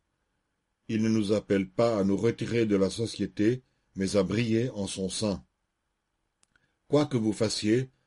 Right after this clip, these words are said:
en parole ou en œuvre, faites tout au nom du Seigneur Jésus. Colossiens trois, verset dix-sept. Je travaille depuis vingt ans.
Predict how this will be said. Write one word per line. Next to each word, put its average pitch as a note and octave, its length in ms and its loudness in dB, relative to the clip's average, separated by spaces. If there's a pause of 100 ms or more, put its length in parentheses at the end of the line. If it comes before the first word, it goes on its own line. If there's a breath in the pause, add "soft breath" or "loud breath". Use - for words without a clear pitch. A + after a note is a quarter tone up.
(240)
en - 80 -8
parole B2+ 420 6
ou G#2 100 2
en A#2+ 160 0
œuvre, A2 320 2 (380)
faites - 460 -2
tout F3+ 260 0 (100)
au A2 180 0
nom G#2+ 280 2
du G2 160 -6
Seigneur G#2 360 0
Jésus. F2 440 -6 (840)
Colossiens G#2 480 0
trois, G#2 320 0
verset F#2 300 -6
dix-sept. F2+ 540 -8 (2250)
Je A#2 160 -2
travaille D3 420 6
depuis A#2 280 0
vingt G#2+ 320 0
ans. D2+ 100 -10